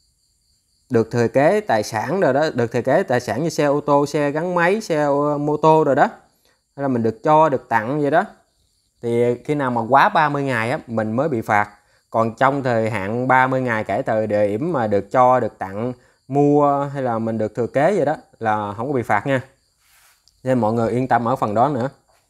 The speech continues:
Đó là mình trả lời hai, hai phần rồi phải không? Rồi, ờ, rồi cái phần tiếp theo là khi nào thì cảnh sát giao thông sẽ xử phạt, ờ, lỗi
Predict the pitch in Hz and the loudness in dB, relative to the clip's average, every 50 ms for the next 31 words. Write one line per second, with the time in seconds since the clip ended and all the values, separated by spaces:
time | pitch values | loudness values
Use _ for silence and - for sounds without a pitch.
0 | _ _ - 131 143 156 139 113 107 104 101 98 101 110 131 120 104 101 - 120 | _ _ -6 -2 0 0 2 0 0 -2 -4 -4 -4 -2 0 0 0 -2 -2 -4
1 | 120 120 120 120 113 127 120 117 - 110 101 101 95 107 127 131 127 107 87 - | -4 -4 -4 -4 -6 -6 -6 -4 -2 -2 -4 -2 -2 -2 0 0 0 0 -2 -6
2 | _ _ _ _ _ _ _ _ _ _ _ _ _ _ _ _ _ _ _ _ | _ _ _ _ _ _ _ _ _ _ _ _ _ _ _ _ _ _ _ _
3 | _ _ _ _ _ _ _ _ _ _ _ _ _ _ _ _ _ _ _ _ | _ _ _ _ _ _ _ _ _ _ _ _ _ _ _ _ _ _ _ _
4 | _ - 117 113 110 110 110 110 110 110 107 110 107 110 107 110 104 - _ _ | _ -4 2 4 4 4 4 4 4 4 4 4 4 2 2 0 -4 -10 _ _
5 | _ _ _ _ _ _ _ _ _ _ _ _ _ _ _ _ - 120 113 113 | _ _ _ _ _ _ _ _ _ _ _ _ _ _ _ _ -4 0 0 0
6 | 110 - 156 - 143 113 107 - 175 175 - 151 139 135 131 127 123 117 113 110 | 2 0 0 0 0 -2 -2 -2 -4 -4 -2 0 2 4 4 4 4 4 2 2
7 | 110 110 107 107 - _ _ _ _ _ _ _ - 156 156 151 147 143 135 127 | 2 0 -2 -4 -6 _ _ _ _ _ _ _ -2 0 0 2 2 2 2 2
8 | 120 117 113 123 120 113 - 110 117 131 - 165 165 - - 147 143 - 147 139 | 2 2 0 0 -2 0 0 -2 -2 -2 -2 -2 -2 0 0 -2 -2 0 -2 -2
9 | 139 131 - 127 120 131 - - 113 135 147 - 120 104 104 104 - - 127 127 | -2 -2 -4 -2 -2 -2 -2 -2 -2 -2 0 2 4 4 4 2 2 0 2 2
10 | 127 127 127 127 127 127 127 127 123 123 - _ _ _ _ _ _ - 117 104 | 4 4 4 2 2 2 0 0 -2 -6 -12 _ _ _ _ _ _ -4 0 2
11 | 101 110 135 170 190 | 2 2 2 2 0